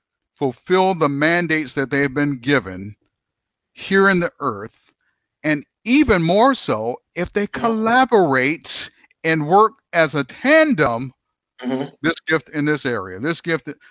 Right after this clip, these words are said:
Speaker 1: I mean, this person from the Department of Education, which we call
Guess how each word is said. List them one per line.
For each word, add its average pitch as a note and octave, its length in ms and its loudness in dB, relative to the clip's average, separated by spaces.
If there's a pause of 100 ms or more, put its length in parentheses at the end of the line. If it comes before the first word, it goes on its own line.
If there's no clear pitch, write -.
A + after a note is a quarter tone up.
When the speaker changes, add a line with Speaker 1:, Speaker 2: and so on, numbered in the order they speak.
Speaker 1:
I D3 60 -2
mean, C#3 260 2 (200)
this - 100 -14
person D#3+ 320 0
from D#3+ 140 -2
the C#3+ 60 0
Department C#3 480 0
of C#3+ 80 -2
Education, C3 720 -6 (600)
which A#2+ 180 -8
we C#3 120 0
call A2+ 500 0